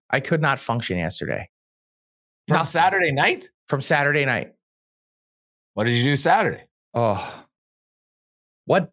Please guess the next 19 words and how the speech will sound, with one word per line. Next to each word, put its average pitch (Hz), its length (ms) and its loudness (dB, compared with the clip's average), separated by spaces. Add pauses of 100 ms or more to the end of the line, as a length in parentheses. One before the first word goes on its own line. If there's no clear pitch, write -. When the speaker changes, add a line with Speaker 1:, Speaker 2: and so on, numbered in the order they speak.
Speaker 1:
didn't 180 440 0 (120)
we 117 140 0
do 95 240 2
on 76 160 -2
Saturday? 53 580 -2 (560)
Started 175 460 -2
with 175 160 -2
a 165 60 2
little 151 280 0
day 135 220 2
drinking, 117 680 -2 (1200)
then 180 640 -2 (320)
went 160 180 0
to 180 120 2
a 160 40 0
Mexican 156 600 0
spot 117 360 0
for 120 140 -4
dinner 117 480 -2